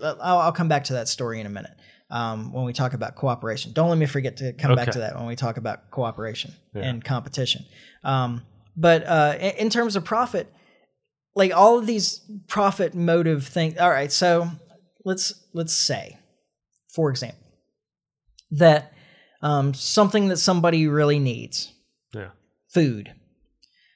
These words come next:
Speaker 1: One item of food.
Speaker 2: Yeah.
Speaker 1: Whatever it happens to be. Potatoes.
Speaker 2: I like potatoes.
Speaker 1: I like potatoes too.
Speaker 2: Eat 'em
Speaker 1: Potatoes
Speaker 2: a lot
Speaker 1: are
Speaker 2: of
Speaker 1: good.
Speaker 2: ways. Yeah.
Speaker 1: Um,
Speaker 2: Even drink 'em
Speaker 1: so,
Speaker 2: if you want to.
Speaker 1: like, uh, if James has a potato,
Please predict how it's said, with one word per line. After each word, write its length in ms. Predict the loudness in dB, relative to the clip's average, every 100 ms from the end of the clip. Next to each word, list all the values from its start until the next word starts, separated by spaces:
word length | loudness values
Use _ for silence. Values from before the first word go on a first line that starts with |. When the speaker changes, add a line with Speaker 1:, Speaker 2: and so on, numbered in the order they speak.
| _ _
Speaker 1:
One 240 | 4 6 8
item 440 | 6 6 6 4
of 220 | 2 2 2
food. 420 | -4 -4 -10 -20 -20 _ _
Speaker 2:
Yeah. 180 | -4 -4 -6 _ _ _ _ _
Speaker 1:
Whatever 360 | 0 0 0
it 60 | -2
happens 300 | -2 -4 -8
to 80 | -10
be. 200 | -16 -6
Potatoes. 640 | -4 2 2 2 -4 -10 -12 _ _ _ _ _ _
Speaker 2:
I 100 | -2
like 200 | -2 -2
potatoes. 500 | -6 -10 -10 -10 -14 -4
Speaker 1:
I 80 | -2
like 160 | -2
potatoes 360 | -4 -8 -8 -10
too. 100 | -12
Speaker 2:
Eat 160 | -6 0
'em 100 | 4
Speaker 1:
Potatoes 40 | 6
Speaker 2:
a 40 |
lot 160 | 6 6
Speaker 1:
are 20 |
Speaker 2:
of 60 | 4
Speaker 1:
good. 60 | 0
Speaker 2:
ways. 220 | -4 -8 -16 -12
Yeah. 180 | -12 -12 -16 -10
Speaker 1:
Um, 480 | 0 2 2 2 -2 -4
Speaker 2:
Even 200 | -4 -2
drink 140 | 2 4
'em 40 |
Speaker 1:
so, 200 | 6 6
Speaker 2:
if 60 | 4
you 80 | -2
want 160 | -8 -10
to. 140 | -16 -16 0
Speaker 1:
like, 300 | 2 2 -8 _ _ _ _ _ _ _
uh, 380 | 2 4 4 2 0
if 420 | 0 0 -4 -14 _ _ _ _ _ _ _ -18 -4
James 500 | 6 6 6 0 -2
has 340 | -2 0 0
a 40 | -2
potato, 580 | -4 0 0 0 -2